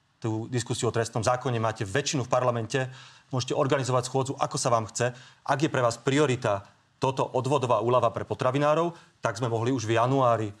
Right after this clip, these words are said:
sa baviť o odvodovej úľave pre potravinárov. Ak si myslíte, že to zníži ceny potravín, chlieb, e, chleba a základných vecí, ale nezníži,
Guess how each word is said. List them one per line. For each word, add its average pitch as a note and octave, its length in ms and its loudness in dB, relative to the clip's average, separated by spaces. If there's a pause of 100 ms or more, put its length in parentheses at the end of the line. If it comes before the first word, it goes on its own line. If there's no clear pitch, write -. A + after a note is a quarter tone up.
(180)
sa - 160 -6
baviť A2+ 320 0
o G#2 80 0
odvodovej G#2+ 480 0
úľave A2+ 320 0
pre G2+ 160 -6
potravinárov. B2+ 720 0 (160)
Ak B2+ 160 -6
si - 80 -2
myslíte, A#2 320 -2
že G#2 160 -4
to A2 80 -4
zníži G#2+ 320 -2
ceny A#2+ 240 0
potravín, G#2+ 480 -2 (320)
chlieb, A#2 480 0
e, A2 240 -6
chleba A#2 400 2
a A2 80 -6
základných G#2 460 -2
vecí, A#2 260 0
ale C#3 160 4
nezníži, B2 560 0